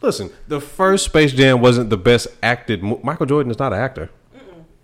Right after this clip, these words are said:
Speaker 2: It was funny, though.
Speaker 1: But
Speaker 2: I
Speaker 1: folks
Speaker 2: liked
Speaker 1: was
Speaker 2: it.
Speaker 1: mad at Le-, I mean, it was, both of them had their entertaining things, but it's
Speaker 2: I
Speaker 1: just
Speaker 2: still
Speaker 1: like
Speaker 2: would have liked to see a cameo from Jordan. Like, his name kept getting brought up,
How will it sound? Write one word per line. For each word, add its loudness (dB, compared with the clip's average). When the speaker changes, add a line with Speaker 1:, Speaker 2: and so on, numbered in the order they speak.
Speaker 2:
It -18
was -12
funny, -10
though. -14
Speaker 1:
But -2
Speaker 2:
I -2
Speaker 1:
folks 2
Speaker 2:
liked -8
Speaker 1:
was -2
Speaker 2:
it. -2
Speaker 1:
mad 2
at -2
Le-, -4
I -2
mean, 2
it 2
was, -6
both 0
of 2
them 2
had -2
their 0
entertaining -2
things, -2
but 0
it's 0
Speaker 2:
I -4
Speaker 1:
just -4
Speaker 2:
still -2
Speaker 1:
like 0
Speaker 2:
would -4
have -2
liked -4
to -10
see -6
a -6
cameo -8
from -16
Jordan. -6
Like, -6
his -8
name -6
kept -10
getting -12
brought -4
up, -6